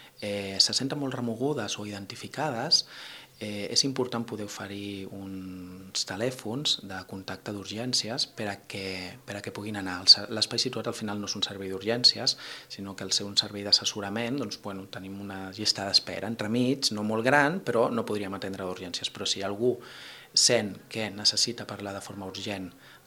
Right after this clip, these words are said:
respecte al patiment emocional que té ara mateix, pot trucar al zero seixanta-u, pot trucar al telèfon de prevenció del suïcidi de Barcelona, eh, pot venir presencialment al seu ambulatori i demanar hora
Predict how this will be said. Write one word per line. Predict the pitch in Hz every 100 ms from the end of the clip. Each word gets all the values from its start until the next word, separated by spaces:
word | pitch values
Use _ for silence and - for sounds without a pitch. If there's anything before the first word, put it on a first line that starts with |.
| -
respecte | 95 - 107 101 -
al | 90 95
patiment | 98 95 95 98
emocional | 98 - 98 92 92 -
que | 95 90 90
té | - 95
ara | 92
mateix, | - - 151 139 - - - - -
pot | 104 -
trucar | 104 95
al | -
zero | 104
seixanta-u, | 92 - 90 90 117 233 - - - - - - - 220
pot | 113 -
trucar | 107 - 101 98
al | - 101
telèfon | 101 98 98 101
de | 92
prevenció | 95 95 -
del | 92 92
suïcidi | 98 - 101 95 92
de | 92
Barcelona, | 92 - 92 107 170 220 - - - - - -
eh, | 117 104 98 95 -
pot | 120 120
venir | 110 107 104
presencialment | 107 - 101 - 95 98 95 92 87 104
al | 92 -
seu | 98 92
ambulatori | 98 95 82 90 151 233
i | 104
demanar | 95 92 92 92
hora | 92